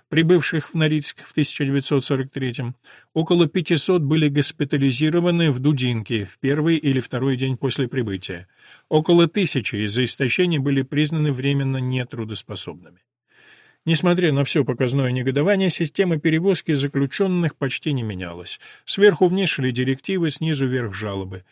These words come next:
Тем не менее, двадцать четвертого декабря тысяча девятьсот сорок четвертого года на станцию Комсомольск-на-Амуре прибыл этап,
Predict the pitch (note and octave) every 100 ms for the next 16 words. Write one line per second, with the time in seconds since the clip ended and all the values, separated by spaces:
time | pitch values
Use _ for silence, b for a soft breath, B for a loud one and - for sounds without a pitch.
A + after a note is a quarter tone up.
0 | b b - G3 F3 E3+ E3+ F3 E3 A2+
1 | B2+ - B2+ - A#2+ C3 A2+ A2+ A2+ A2+
2 | G2+ A2 G#2+ A#2+ - A2 A#2 G#2+ G#2+ B2+
3 | G2+ A#2+ G2+ - C#3 A2+ G#2+ G#2 F#2+ B2
4 | C#3+ B2+ B2 - C3+ B2 A#2+ - G#2+ -
5 | A#2 B2 G#2 _ A2+ G#2+ G2 G#2+ C3+ E3
6 | b b b - G#3 F3+ D#3 C3+ D3+ D#3+